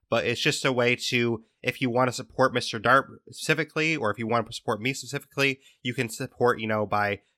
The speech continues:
donating to our, like, little funding pool, I guess is what you call it. So we basically have our own little separate pots, and at the end of the stream, you know, at the end of the whole thing, all of our pots get dumped in together. So it's basically just a way to support a specific person if you wanted to do that.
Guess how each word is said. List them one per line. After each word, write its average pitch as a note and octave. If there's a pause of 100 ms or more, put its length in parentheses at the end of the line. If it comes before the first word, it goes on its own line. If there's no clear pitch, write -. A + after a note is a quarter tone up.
donating A#2+
to -
our, A2
like, G2+
little G2+ (500)
funding A#2+
pool, G2
I F#2
guess F#2
is G2
what -
you -
call F#2
it. F2+
So G2 (140)
we A#2+
basically A#2+
have B2
our G2
own A#2+
little A#2
separate -
pots, C#3+
and G2 (240)
at A#2
the C3
end B2
of A#2
the A2
stream, G#2+
you G#2+
know, A2
at A2
the A#2
end G#2+
of G#2
the G2+
whole A2+
thing, C3 (180)
all A#2
of A#2
our A#2
pots A2
get G#2
dumped G#2+
in F#2+
together. F#2+
So F#2 (180)
it's A2
basically A#2+
just A2
a -
way A2
to G2+
support - (200)
a A2
specific A#2
person A2+
if G2+
you G2+
wanted F#2
to G2
do F#2+
that. E2+